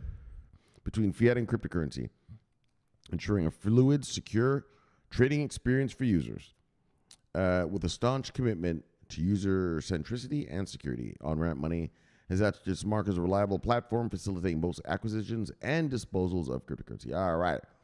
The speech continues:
Bang! So there you go, iota holders. iota will now be available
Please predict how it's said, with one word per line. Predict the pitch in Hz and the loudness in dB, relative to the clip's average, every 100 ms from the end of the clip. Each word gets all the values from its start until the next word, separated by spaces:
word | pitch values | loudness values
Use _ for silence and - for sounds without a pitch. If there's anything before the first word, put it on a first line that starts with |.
| _ _ _ | _ _ _
Bang! | 214 254 190 113 | 8 8 2 0
So | 85 92 | 0 2
there | 123 | 4
you | 127 | 4
go, | 127 156 | 4 2
iota | 123 135 139 123 | 2 2 2 4
holders. | 156 147 151 190 247 277 277 - - - _ _ _ - | 4 6 6 6 6 6 4 -4 -20 -20 _ _ _ 0
iota | 82 98 104 | 4 4 4
will | 92 90 | 2 2
now | 101 101 | 2 2
be | 95 92 | 2 2
available | 78 104 110 107 107 104 | 4 2 2 2 2 0